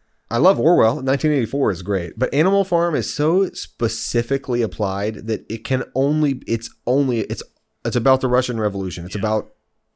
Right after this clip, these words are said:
Speaker 1: Stalinism.
Speaker 2: Yeah.
Speaker 1: And there, <laughs> there is no other application to
Speaker 2: Yeah.
Speaker 1: that. Almost none. I mean, you c-, there are some themes of, like, treating humans as lesser or treating any
Speaker 2: Yeah.
Speaker 1: category of people as lesser, but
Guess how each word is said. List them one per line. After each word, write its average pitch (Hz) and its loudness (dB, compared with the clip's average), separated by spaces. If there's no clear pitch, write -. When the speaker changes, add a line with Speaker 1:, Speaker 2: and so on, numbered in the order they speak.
Speaker 1:
Stalinism. 90 -2
Speaker 2:
Yeah. 90 -14
Speaker 1:
And 101 -2
there, 113 2
<laughs> - -
there 117 2
is 120 0
no 127 6
other 117 4
application 107 -4
to 117 0
Speaker 2:
Yeah. 110 2
Speaker 1:
that. - -12
Almost 113 0
none. 95 -4
I 101 -2
mean, 117 -2
you 127 0
c-, 104 -12
there 147 4
are 139 4
some 110 -6
themes 95 -8
of, 87 -10
like, 82 -12
treating 87 -4
humans 80 -8
as 78 -12
lesser 78 -8
or 76 -10
treating 85 -8
any 87 -10
Speaker 2:
Yeah. 87 -12
Speaker 1:
category 85 -8
of 80 -16
people 76 -12
as 76 -16
lesser, 78 -14
but 87 -2